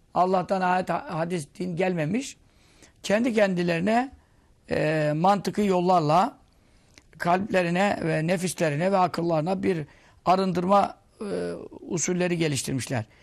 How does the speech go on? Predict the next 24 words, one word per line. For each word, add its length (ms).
Birisi 520
derse 340
ki 160
diyor, 300
"E, 80
bu 60
kadar 280
filozoflar 560
geldi 340
geçti 380
dünyada, 540
bunlar 320
da 160
kendilerine, 680
ruhlarına, 460
nefislerine, 520
akıllarına 560
bir 160
şeyler 400
kazandırdılar. 760
Bazı 260
melekeler, 680
safa 460
halleri, 520